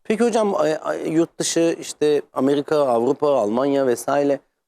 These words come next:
buradan, e, çok ciddi bir sağlık turizmi konusunda de bahsettiğiniz sebeplerden dolayı çok ciddi bir talep var Türkiye'ye. Bu süreçleri nasıl yönetiyorsunuz? Çünkü tıpkı sizin bizim zamanımız olmadığı gibi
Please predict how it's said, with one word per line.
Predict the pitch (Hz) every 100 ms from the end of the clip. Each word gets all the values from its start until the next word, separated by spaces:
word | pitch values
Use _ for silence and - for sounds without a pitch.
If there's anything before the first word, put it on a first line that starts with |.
| -
buradan, | 135 170 240 254
e, | - 165 165 165 170 170 180
çok | 196 175
ciddi | - - 247 226
bir | 160
sağlık | - 131 123
turizmi | - 127 117 131
konusunda | 127 127 - 131 123 123 - _ - _ 143
de | 135
bahsettiğiniz | 127 - 143 - 143 180
sebeplerden | 170 156 143 151 143 165 165
dolayı | 147 185
çok | - 214 165
ciddi | 160 262 240
bir |
talep | - 151 123 -
var | 117
Türkiye'ye. | - 123 107 117 107 107 95 - _ -
Bu | 139
süreçleri | - 190 190 214 214
nasıl | 233 -
yönetiyorsunuz? | 202 170 143 135 120 180 185
Çünkü | 180 185 180 - _
tıpkı | 202 - 190
sizin | 185 170 185
bizim | 175 170 180
zamanımız | 170 170 170 180 175
olmadığı | 180 185 151 117
gibi | 107 120 247